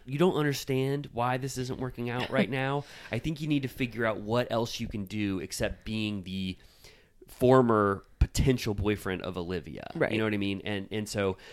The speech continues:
Speaker 1: he's just not providing a lot on his own. We
Speaker 2: No.
Speaker 1: need these cast members that, despite storylines or despite anything going on, they can just be entertaining on their own. Shep is always entertaining, even if he's not the
Speaker 2: <laughs>
Speaker 1: focal point of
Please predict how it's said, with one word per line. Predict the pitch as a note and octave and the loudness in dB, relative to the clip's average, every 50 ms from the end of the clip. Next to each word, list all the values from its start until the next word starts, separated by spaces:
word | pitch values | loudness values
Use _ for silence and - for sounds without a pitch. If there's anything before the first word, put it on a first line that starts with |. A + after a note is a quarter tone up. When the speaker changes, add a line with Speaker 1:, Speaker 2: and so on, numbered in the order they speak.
| - - | -6 -2
Speaker 1:
he's | C#3+ C#3+ | 0 2
just | C3+ E3 D3+ - | 2 2 2 2
not | C#3 G#2+ | 2 2
providing | - - A#2+ G#2 G#2 G2+ G#2 G2+ G2+ G2 | 2 -2 0 0 2 2 2 2 0 -2
a | F2+ F2 | -4 -4
lot | F2 F2 E2+ D#2+ - | -2 -2 -2 -2 -2
on | - E2+ D#2 | -4 -6 -6
his | E2 E2+ - - | -8 -8 -6 -4
own. | - A#2+ A#2 F2+ C2+ G#1+ G1+ - - - - - - | -2 0 0 0 -2 -6 -8 -14 -18 -20 -20 -10 -6
We | B2 B2+ | -2 0
Speaker 2:
No. | C#3+ F3 | 2 2
Speaker 1:
need | G#3 | 2
these | F#3 G3+ D#3+ - | 2 0 -2 -2
cast | - C3 B2 B2+ C#3+ - - | -2 -2 -2 -4 -4 -2 -2
members | D#3+ D#3+ D#3+ E3+ E3 C3+ | -2 0 0 0 0 0
that, | A#2 G#2+ - - _ _ _ _ - _ - - - _ - G#2+ | -2 -2 -2 -4 _ _ _ _ -20 _ -20 -20 -20 _ -8 -4
despite | - A#2+ - - - - - F3+ A3+ - - | -2 -2 0 -2 0 0 2 2 2 2 0
storylines | - - - - D#3 D#3 D#3 D3+ C#3+ C#3 C3+ B2+ B2+ C3+ C#3 C3 B2 C3+ C3+ - - | -6 -8 -4 0 2 4 4 4 4 4 4 2 2 2 0 -2 -4 -4 -6 -6 -4
or | - F2+ F#2 | -2 -2 -2
despite | F#2 G2 - - - A#2+ C3+ D3+ - - | -2 -4 -6 -2 2 2 2 2 2 0
anything | B2+ C3 C3 C3+ B2+ - C3 B2 A#2 G#2 | 0 2 2 2 2 2 0 0 0 2
going | A2+ A2 G#2+ G#2+ G#2 G2 | 2 2 2 2 0 0
on, | F#2+ F#2 F2+ E2 E2 E2+ | 0 0 0 -2 -4 -4
they | E2 F#2+ G#2 | -2 -4 -2
can | - A#2+ A2 | -2 -4 -6
just | G2+ - A2+ A#2 A#2 - - | -4 -4 -4 -4 -4 -6 -10
be | - G2+ G2 F2+ E2+ | -12 -10 -10 -8 -6
entertaining | G2+ F#2+ F#2+ - - - F#2+ F2+ F2+ F2 - | -4 -4 -4 -4 -4 -4 -4 -4 -4 -4 -6
on | - D#2+ | -6 -8
their | D#2+ - - | -8 -6 -6
own. | E2+ D2+ - - - - - - - | -6 -6 -6 -8 -14 -18 -20 -12 -6
Shep | - - - F#3 G#3 - | 0 2 2 2 4 2
is | F#3 C3+ - - - - | 0 0 -2 -4 -4 0
always | - C3 C3+ C3+ B2+ C3+ C3+ C3 B2+ B2 - - | 4 4 6 6 6 4 4 2 2 -2 -4 -6
entertaining, | A#2+ A2 G2+ G2 - - - A2 G#2 G2 F#2 F2+ E2+ | -4 -4 -4 -4 -4 -4 -4 -4 -2 -2 -4 -4 -4
even | - - C3 D#3 C#3 C#3+ B2+ | -4 -4 -4 -2 0 0 -2
if | B2 - | -2 -2
he's | A#2 A2 G2+ | -6 -2 0
not | G#2+ A2 A2 - | 0 0 0 -2
the | - G2+ | -4 -6
Speaker 2:
<laughs> | |
Speaker 1:
focal | - - B2 B2 B2 - A2 - | 0 2 2 2 2 2 -2 -2
point | - - G2 E2 F2 D#2+ - - | -2 -4 -4 -4 -4 -6 -6 -2
of | - G#2 F#2+ F#2+ F#2+ - | 0 0 2 0 0 -4